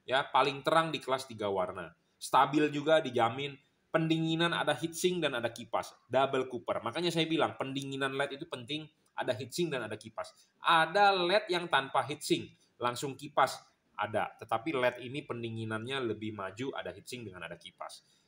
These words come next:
Ini sudah dirajut oleh nilon, tahan tarik. Jadi Anda tinggal colok soket. Colok begini nggak nyala, Anda balik. Ya, seperti itu.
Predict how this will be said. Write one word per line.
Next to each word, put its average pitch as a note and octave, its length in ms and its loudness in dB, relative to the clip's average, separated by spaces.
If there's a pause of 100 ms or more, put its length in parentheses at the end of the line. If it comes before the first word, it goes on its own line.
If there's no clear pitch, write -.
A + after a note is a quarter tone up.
Ini E3 160 2
sudah E3 240 2
dirajut B2+ 560 2
oleh A2+ 160 -4
nilon, G#2 400 -10
tahan G2 320 -10
tarik. F#2+ 320 -8
Jadi G#2 240 -8
Anda B2 240 -6
tinggal G#2+ 240 -12
colok G2 240 -8
soket. - 320 -14 (320)
Colok C#3+ 320 -2
begini C3+ 240 -6
nggak B2+ 160 -4
nyala, B2+ 240 0
Anda A#2+ 240 -4
balik. A#2+ 240 -6 (2000)
Ya, G2+ 240 -4
seperti F#2 480 -10
itu. F2 160 -8